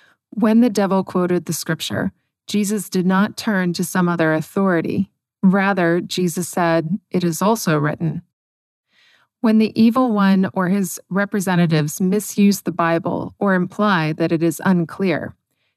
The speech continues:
Jesus teaches us that we must look more deeply into the written word, not away from it. Roman apologists will attempt to convince us that these texts of Scripture do not mean what they clearly say.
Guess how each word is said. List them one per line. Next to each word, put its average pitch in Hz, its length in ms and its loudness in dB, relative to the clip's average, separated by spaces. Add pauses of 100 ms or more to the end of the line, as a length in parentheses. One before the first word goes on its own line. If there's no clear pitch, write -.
(140)
Jesus 190 400 0
teaches 233 480 0
us 156 260 -2
that - 160 0
we 185 140 2
must 175 280 0
look 180 260 -4
more 175 180 0
deeply 165 580 -2
into 196 260 0
the 190 140 -2
written 160 380 -2
word, 185 440 -2 (340)
not 180 240 0
away 175 260 0
from 160 240 -4
it. - 180 -4 (500)
Roman 233 280 2
apologists 208 920 -2
will 190 160 2
attempt 202 420 -2
to 208 120 -4
convince 196 500 0
us 160 240 -2
that 175 200 -4
these 170 220 -2
texts - 460 -4
of 226 120 0
Scripture 160 580 -2 (380)
do 208 120 0
not 202 300 2
mean 190 480 2
what 180 160 -2
they 175 120 0
clearly 160 420 -2
say. 180 540 -4